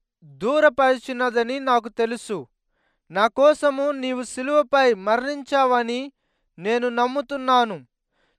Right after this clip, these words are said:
నీవు మరణించిన మూడు రోజుల తరువాత మరణం నుండి తిరిగి లేచావని కూడా నేను నమ్ముతున్నాను. నా పాపములను క్షమించి నా జీవితంలోకి వచ్చి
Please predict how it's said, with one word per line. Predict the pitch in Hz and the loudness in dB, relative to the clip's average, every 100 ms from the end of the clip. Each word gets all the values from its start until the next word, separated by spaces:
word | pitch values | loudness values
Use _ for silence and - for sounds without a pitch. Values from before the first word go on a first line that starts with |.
| - | -10
నీవు | 196 233 | -4 -2
మరణించిన | 240 220 262 302 330 311 294 277 | -2 0 0 -2 -6 -6 -6 -2
మూడు | 254 233 277 294 | -2 -2 -4 0
రోజుల | 277 285 277 262 - | 2 2 0 -6 -2
తరువాత | 254 262 285 285 - 226 160 127 _ _ _ - | 0 4 4 4 4 4 4 0 _ _ _ -12
మరణం | 151 214 285 311 320 302 269 | 2 4 4 2 0 0 -6
నుండి | 269 240 240 180 135 _ _ _ | -4 -4 -4 -6 -12 _ _ _
తిరిగి | 262 302 311 | -6 -4 -2
లేచావని | 285 254 277 285 285 277 262 | 0 2 2 2 2 2 0
కూడా | - 269 294 254 185 127 _ _ _ | -6 -4 4 6 4 0 _ _ _
నేను | 165 220 226 | -6 -4 -4
నమ్ముతున్నాను. | 233 247 262 262 240 240 214 165 131 _ _ _ | -4 -4 -6 -6 -2 0 0 -4 -16 _ _ _
నా | 170 214 | 0 2
పాపములను | 220 247 302 320 294 294 277 262 | 4 4 4 2 -4 0 0 -2
క్షమించి | - 226 214 247 233 254 262 285 _ _ _ - | -6 -6 -6 -10 -10 -10 -10 -12 _ _ _ -4
నా | 196 233 | 2 2
జీవితంలోకి | 190 202 302 311 302 269 269 262 226 247 | 2 -4 -4 -2 -2 0 0 0 -2 -6
వచ్చి | 208 220 - 247 277 | -4 -4 -4 -8 -8